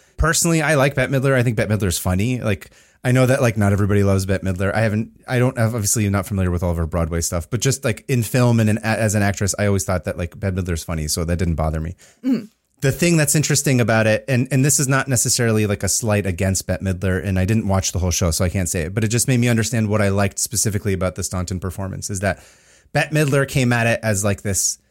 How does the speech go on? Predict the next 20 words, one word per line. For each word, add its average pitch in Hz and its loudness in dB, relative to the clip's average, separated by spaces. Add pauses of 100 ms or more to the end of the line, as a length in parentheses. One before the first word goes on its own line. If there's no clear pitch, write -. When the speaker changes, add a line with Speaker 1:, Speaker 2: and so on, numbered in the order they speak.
(220)
Speaker 1:
charming, 123 4
kind 113 2
of 101 -2
goofy, 107 2
funny, 101 2 (180)
which 143 2
is 160 2
what 151 2
Bette 135 2
Midler 135 4
is, 160 4
and 127 4
that's 123 2
what - -2
you 120 -4
get 170 0
with 120 -2
a 117 0
Bette 101 -2
Midler. 92 -2